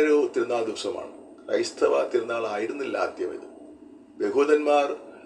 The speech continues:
ഏഹ്, പെന്തക്കോസ്ത തിരുനാളിന് വേണ്ടി ജെറുസലേമിൽ ആണ്ടുതോറും വലിയ കൂട്ടമായിട്ട് ഒരുമിച്ച് വരും. അത് പ്രധാനപ്പെട്ട തിരുനാളാണ് അവരെ സംബന്ധിച്ചിടത്തോളം.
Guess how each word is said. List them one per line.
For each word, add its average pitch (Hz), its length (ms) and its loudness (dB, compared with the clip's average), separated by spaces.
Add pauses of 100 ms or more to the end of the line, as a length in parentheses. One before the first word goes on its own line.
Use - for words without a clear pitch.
(560)
ഏഹ്, 117 440 -2 (1120)
പെന്തക്കോസ്ത 147 520 4
തിരുനാളിന് 135 520 4
വേണ്ടി 131 260 2 (260)
ജെറുസലേമിൽ 123 760 2 (380)
ആണ്ടുതോറും 120 680 2 (1120)
വലിയ 139 420 2 (180)
കൂട്ടമായിട്ട് 139 640 2
ഒരുമിച്ച് 120 380 -4
വരും. - 200 -6 (1900)
അത് 113 140 2 (1200)
പ്രധാനപ്പെട്ട 151 760 2
തിരുനാളാണ് 113 460 -4
അവരെ 92 200 -6
സംബന്ധിച്ചിടത്തോളം. - 560 -12